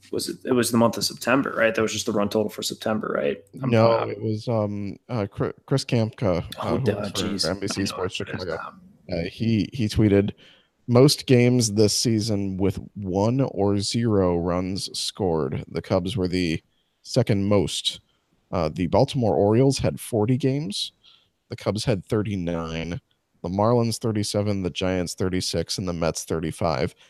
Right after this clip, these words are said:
Speaker 2: Um, I, I guess you could say, well, what do all those teams have in common? I-, if you take out the Cubs, they're all not playoff teams, but they're all just pathetic offenses.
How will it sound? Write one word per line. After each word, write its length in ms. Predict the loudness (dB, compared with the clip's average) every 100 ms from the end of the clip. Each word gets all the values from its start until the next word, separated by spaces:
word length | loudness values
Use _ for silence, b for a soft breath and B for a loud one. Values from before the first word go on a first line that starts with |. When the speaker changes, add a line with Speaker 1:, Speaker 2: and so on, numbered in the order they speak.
| b -4
Speaker 2:
Um, 400 | -2 0 -2 -6 _ b b -2
I, 160 | 0 2
I 60 | 2
guess 280 | 4 4 4
you 80 | 2
could 160 | 2
say, 640 | 2 4 6 6 4 2 -2 _ _ _
well, 240 | -2 0 0
what 200 | 0 2
do 140 | 4
all 160 | 4 4
those 200 | 2 0
teams 300 | -4 -4 -2
have 180 | 0
in 140 | 0 -4
common? 640 | -4 -2 0 -2 -4 -8 -6
I-, 120 | -8 -6
if 120 | -8
you 60 |
take 260 | -6 -4 -2
out 160 | -2 -2
the 80 |
Cubs, 540 | -2 2 2 2 -2 -6 -4
they're 240 | 0 2
all 380 | 2 2 0 -2
not 420 | -6 -2 -2 -2
playoff 440 | 0 2 4 4 0
teams, 280 | -6 -6 -8
but 120 | -4
they're 160 | 0
all 220 | 2 2 0
just 260 | -4 -10
pathetic 540 | -10 -12 _ -2 0 0
offenses. 840 | 0 0 -2 -10 -8 -10 -10 -12